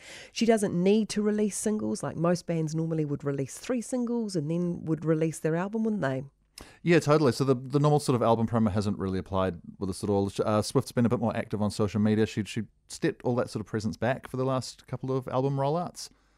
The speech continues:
Speaker 2: Um, but this has been a much more sort of traditional in its
Speaker 1: Mm.
Speaker 2: marketing. But yeah, n-, no, um, no steady drip, drip, drip of songs, just this thing's coming out at midnight, uh, for those of you in the
Speaker 1: Yeah.
Speaker 2: States, and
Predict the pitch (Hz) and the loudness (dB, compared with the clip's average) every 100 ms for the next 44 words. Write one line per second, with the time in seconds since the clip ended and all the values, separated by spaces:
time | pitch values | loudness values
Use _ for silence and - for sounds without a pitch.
0 | _ - 107 101 - - 98 98 92 98 | _ -6 -2 -2 -2 -4 -4 -2 0 -2
1 | - 95 87 87 82 - 92 98 - 98 | -4 -8 -6 -8 -8 -8 -4 -4 -2 0
2 | 90 90 - 101 101 95 90 - _ 107 | 0 0 0 0 0 -2 -4 -8 _ 0
3 | 107 110 95 107 120 117 117 104 98 95 | 4 6 4 4 4 8 8 6 4 2
4 | 98 _ _ _ - 107 110 - 117 104 | -2 _ _ _ 0 2 2 0 0 2
5 | 98 101 98 - - - 98 92 - 101 | 2 0 -2 -2 -4 -2 -4 -4 -2 0
6 | 95 90 87 - 92 85 - - _ - | 0 0 -4 -6 -4 -4 -8 -14 _ -10
7 | 92 - 98 92 - 107 107 110 113 113 | -10 -4 -4 -4 -4 -2 0 2 2 0
8 | 139 139 120 120 - _ - - _ 113 | -2 2 2 2 -4 _ -16 -16 _ -8
9 | 110 - - 110 117 127 151 190 139 151 | -8 -10 -8 -8 -2 0 2 2 -2 -4
10 | - - 110 107 | -10 -8 -4 -4